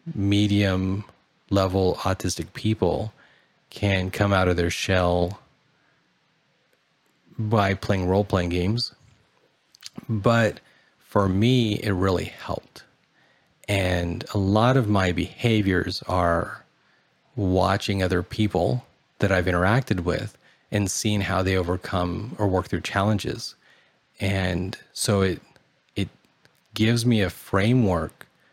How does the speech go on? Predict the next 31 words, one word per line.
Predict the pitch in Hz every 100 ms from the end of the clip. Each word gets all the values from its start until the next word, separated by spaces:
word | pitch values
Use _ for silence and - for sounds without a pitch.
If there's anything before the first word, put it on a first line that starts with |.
| _ _
for, | _ 104 101 - 120
okay, | 123 104 95
if | 98
somebody | - 107 113 123 110
says | 98 90 90
this, | 127 127 90 92 - - _ _ _
this | 101 98 104 -
is | 107 104 101 -
a | 98
normal | 92 92 92 92 92 98 -
fri-, | - - 101 95 92
frame | 104 95 92
of, | 90 92 104
of | 90
behavior | 85 82 131 151 151 87 - 117 - _ _ _ _ -
that | 104 95 92
as | 95
a, | 92 90 85 - _ _ _ _ _ _ _ _ _ _ _ _ _ _ _ _ _ _ _ _ _ -
as | 113
a, | 120
some-, | - 156 143
as | 127
someone | 156 165 127
between | 110 - 110
a | 92
medium | 95 98 104 107
and | 95
a | 90
high | 104 98
functioning | 104 98 101 98
au-, | 92 92